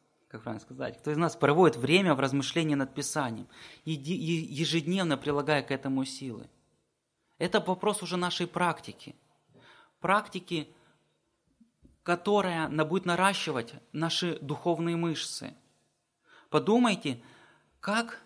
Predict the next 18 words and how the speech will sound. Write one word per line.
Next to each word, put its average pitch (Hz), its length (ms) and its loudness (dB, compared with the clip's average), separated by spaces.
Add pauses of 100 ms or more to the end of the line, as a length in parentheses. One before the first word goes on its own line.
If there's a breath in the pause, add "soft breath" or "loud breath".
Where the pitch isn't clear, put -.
(140)
много 180 420 0
времени 175 720 -2 (540)
вы 190 160 2
проводите 165 760 0 (540 soft breath)
в 143 60 -6
размышлении 170 600 -2
над 147 200 -6
Писанием. 113 640 -8 (3000 loud breath)
Что - 400 0
мы 196 160 4
сделали 170 380 2
для 147 100 0
того, 170 240 0
чтобы - 260 -4
пребывать 165 420 0
в 156 40 -2
этом 156 180 0
состоянии? 143 760 -2